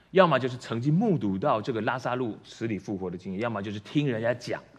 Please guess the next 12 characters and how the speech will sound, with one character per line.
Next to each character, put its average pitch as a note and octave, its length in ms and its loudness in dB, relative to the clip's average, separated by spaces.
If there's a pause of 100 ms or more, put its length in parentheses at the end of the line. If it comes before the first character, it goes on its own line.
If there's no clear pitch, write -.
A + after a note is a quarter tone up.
(440)
然 F#2 100 -6
后 F2+ 60 -8
所 G2 280 -2
以 G#2 140 0 (340)
跑 D2 360 -6
到 F#2 280 -2 (320)
当 F#2+ 220 -4
时 F#2 160 -10
的 E2 100 -8
城 D#2+ 220 -12
门 E2 180 -10
口。 - 160 -14